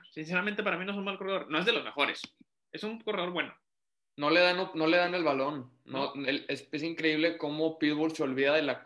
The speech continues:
Speaker 2: de la corrida de manera instantánea. O sea,
Speaker 1: Y nos están
Speaker 2: impresionante.
Speaker 1: midiendo, nos están midiendo.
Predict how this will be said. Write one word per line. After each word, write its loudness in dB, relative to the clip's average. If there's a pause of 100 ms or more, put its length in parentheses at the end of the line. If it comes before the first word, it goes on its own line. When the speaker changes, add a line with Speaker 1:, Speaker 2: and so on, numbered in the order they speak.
(120)
Speaker 2:
de -2
la 0
corrida 2
de -2
manera 2
instantánea. -6
O -10
sea, -8 (400)
Speaker 1:
Y 4
nos 2
están 0
Speaker 2:
impresionante. 0
Speaker 1:
midiendo, 2
nos -6
están -4
midiendo. -4